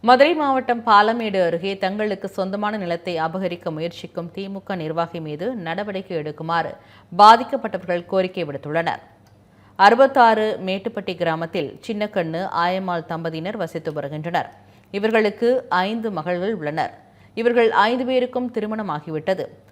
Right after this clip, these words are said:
சுமார் நாற்பது ஆண்டுகளுக்கு முன்பு திண்டுக்கல்லைச் சேர்ந்த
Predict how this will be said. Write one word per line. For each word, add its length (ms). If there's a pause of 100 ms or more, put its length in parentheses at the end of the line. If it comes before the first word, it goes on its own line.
(200)
சுமார் 560
நாற்பது 540
ஆண்டுகளுக்கு 600
முன்பு 360
திண்டுக்கல்லைச் 540
சேர்ந்த 440